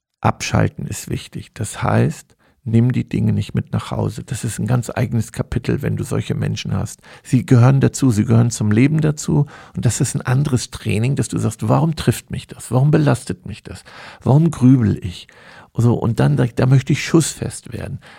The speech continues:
Das, das möchte ich aushalten können. Und das kann man eben auch trainieren. Aber dann differenzieren. Projizier das nicht auf eine Person, weil der so ist, weil dann bist du wieder Opfer.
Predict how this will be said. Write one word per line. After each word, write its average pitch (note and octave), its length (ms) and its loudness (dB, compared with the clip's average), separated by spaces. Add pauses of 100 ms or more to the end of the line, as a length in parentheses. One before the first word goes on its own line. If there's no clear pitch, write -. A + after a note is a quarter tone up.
(160)
Das, B2+ 240 -4
das - 200 -2
möchte C#3 240 2
ich - 200 -8
aushalten B2+ 580 0
können. G#2 360 -8 (320)
Und - 140 -4
das C#3 140 2
kann C3+ 140 0
man C3 120 0
eben B2+ 240 -2
auch A#2+ 240 0
trainieren. - 520 -8
Aber - 140 -6
dann C3+ 260 0
differenzieren. C#3+ 880 -2 (420)
Projizier C3+ 460 4
das D#3 200 -2
nicht D3+ 200 -4
auf - 140 -4
eine C3+ 180 2
Person, C3+ 840 0
weil B2 280 -2
der D3 320 2
so - 160 -4
ist, - 380 -10
weil A#2 140 0
dann C3 180 -2
bist C3+ 180 -2
du C3 80 0
wieder - 260 0
Opfer. - 320 -6